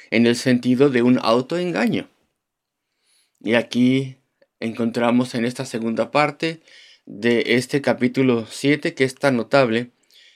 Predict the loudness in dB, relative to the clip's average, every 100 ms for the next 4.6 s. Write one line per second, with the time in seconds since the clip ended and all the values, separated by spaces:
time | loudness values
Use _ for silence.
0 | _ -8 2 2 4 0 -2 -6 -2 0
1 | 2 2 0 -2 -6 -6 -2 0 0 -2
2 | -6 -4 0 2 2 2 -4 -2 -6 -6
3 | -10 -4 2 2 2 -2 -2 -4 -4 -4
4 | -4 -4 -2 0 -2 -6